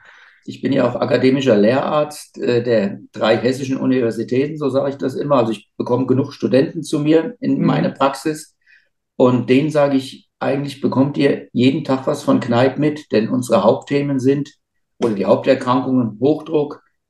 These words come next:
Speaker 1: Rückenschmerzen und Bur-, und, äh, psychische Belastung. Und es ist immer ein Thema, dass man spricht über die Ernährung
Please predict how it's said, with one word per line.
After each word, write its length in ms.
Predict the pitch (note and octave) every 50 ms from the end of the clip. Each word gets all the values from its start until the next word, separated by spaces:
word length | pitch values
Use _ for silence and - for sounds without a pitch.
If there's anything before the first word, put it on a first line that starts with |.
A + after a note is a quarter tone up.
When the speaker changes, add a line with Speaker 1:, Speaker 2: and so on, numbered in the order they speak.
| _ _ A#2+
Speaker 1:
Rückenschmerzen 1080 | C3+ C#3+ D3 D3+ C3 - - C3+ B2+ C3+ C3 - - - - C3 C3 C3 C3 C3 B2
und 280 | - B2+ A#2+ A2+ G#2
Bur-, 280 | - A#2+ A2+ A#2 - -
und, 360 | - B2 A#2 A2 G#2 G2+ -
äh, 160 | D#2+ - -
psychische 340 | - - - C#3 C3 - C3
Belastung. 600 | G#2+ A2+ A2 B2 C#3+ - - - D#3+ D#3 D#3+ D#3 D#3 - - - _ _ _ _ -
Und 200 | - B2 A#2 -
es 140 | - -
ist 140 | - C3+ -
immer 220 | - D#3+ D#3+ D#3 D3
ein 140 | C#3+ C3
Thema, 360 | C3 C3 C3 C#3+ D3+ D3 C#3+ C3+
dass 200 | C3+ B2+ - G#2
man 140 | A#2+ A2+
spricht 420 | G#2+ - - - C3+ C3 B2+ - -
über 220 | - - A#2+ C3
die 320 | A2 A#2 A#2 A2+ A#2 - -
Ernährung 640 | - G2+ G#2+ A2+ C3 C#3 C#3+ C#3+ D3 C#3+ C#3+ C#3